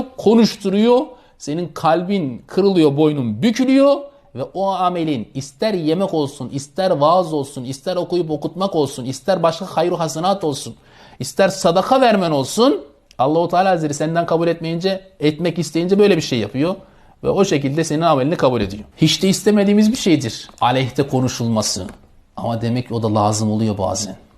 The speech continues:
Allah kuluna basar kamçıyı ki başka şeyle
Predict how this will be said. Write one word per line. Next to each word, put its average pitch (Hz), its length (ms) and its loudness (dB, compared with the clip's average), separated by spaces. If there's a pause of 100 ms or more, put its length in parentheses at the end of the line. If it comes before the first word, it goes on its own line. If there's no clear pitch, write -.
(240)
Allah 143 580 4
kuluna 135 640 4
basar 123 440 2
kamçıyı 127 580 2
ki 98 260 -2
başka 127 340 -2
şeyle 110 280 -2